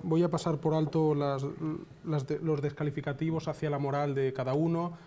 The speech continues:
eh, decir que nadie ha hecho nada, nunca nadie hace nada, y bueno,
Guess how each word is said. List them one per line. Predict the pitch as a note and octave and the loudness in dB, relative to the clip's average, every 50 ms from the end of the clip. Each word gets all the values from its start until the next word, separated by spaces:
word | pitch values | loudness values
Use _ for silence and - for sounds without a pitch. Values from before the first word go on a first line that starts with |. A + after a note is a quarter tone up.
| - - - - - - - - _ - | -20 -20 -20 -20 -20 -20 -20 -16 _ -6
eh, | - D3+ C#3+ C#3+ D3 | -4 -2 -2 0 -2
decir | D3 D3 - F3 E3+ D3+ | -2 0 2 2 2 2
que | - E3 D#3+ D#3 D#3 D#3 D3+ | 2 2 4 4 4 4 4
nadie | D#3+ E3 D#3+ D#3+ D#3 | 4 4 4 4 2
ha | C#3+ | 2
hecho | D3+ - D#3+ D#3 | 2 0 0 2
nada, | E3+ E3+ E3+ E3 E3 D#3+ | 4 4 4 4 4 4
nunca | D#3+ D#3 D3 C3+ D3+ | 4 4 2 2 2
nadie | D3 C#3+ C#3 C#3 C3 | 2 2 2 2 0
hace | C#3 - D3 | 0 0 0
nada, | C#3+ D#3 D#3 D#3+ D#3 D#3+ D#3+ D#3+ D#3+ D#3 D3 | 2 4 4 4 4 4 4 4 4 2 2
y | C3 B2+ | 0 0
bueno, | C3 B2 A2 - | -2 -4 -6 -6